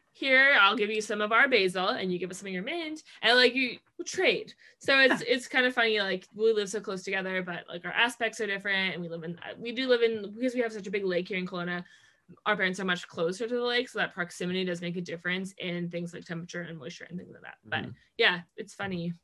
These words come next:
Speaker 2: Yeah.
Speaker 1: Herbs in particular,
Speaker 2: I
Speaker 1: a good place to start.
Speaker 2: Oh, absolutely. I will say dandelions do win over mint. We learned that the hard way. We used to have mint
Speaker 1: That
Speaker 2: taken over
Speaker 1: checks
Speaker 2: garden.
Speaker 1: out.
Speaker 2: We're like, "This is fine. We love mint."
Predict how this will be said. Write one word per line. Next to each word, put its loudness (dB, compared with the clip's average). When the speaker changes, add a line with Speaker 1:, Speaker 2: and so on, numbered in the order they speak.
Speaker 2:
Yeah. 12
Speaker 1:
Herbs 4
in -4
particular, 4
Speaker 2:
I 8
Speaker 1:
a 6
good 2
place -2
to -12
start. -8
Speaker 2:
Oh, 6
absolutely. 8
I 4
will 6
say 2
dandelions 8
do 6
win 4
over 2
mint. -6
We 4
learned 4
that 4
the -6
hard 2
way. 0
We 0
used -4
to 2
have 0
mint 0
Speaker 1:
That 4
Speaker 2:
taken 2
over 0
Speaker 1:
checks -4
Speaker 2:
garden. 4
Speaker 1:
out. 0
Speaker 2:
We're 2
like, 2
"This 4
is -6
fine. 8
We 4
love 6
mint." 0